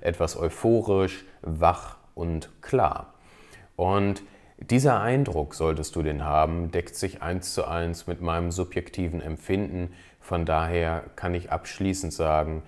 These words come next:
dass das eine Erfahrung ist, die ich definitiv niemals in meinem Leben missen möchte.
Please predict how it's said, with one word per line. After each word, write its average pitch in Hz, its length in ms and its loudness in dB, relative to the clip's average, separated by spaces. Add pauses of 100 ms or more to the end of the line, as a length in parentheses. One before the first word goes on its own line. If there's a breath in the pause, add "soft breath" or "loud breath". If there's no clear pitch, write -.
(260 loud breath)
dass - 300 -2
das - 240 2
eine 90 240 -2
Erfahrung 78 680 -2
ist, 80 360 -6
die 82 160 -4
ich - 240 -10
definitiv 113 1000 0 (340 soft breath)
niemals 87 1040 0
in 82 180 -6
meinem 85 300 0
Leben 85 300 2
missen 82 340 -2
möchte. 73 460 -4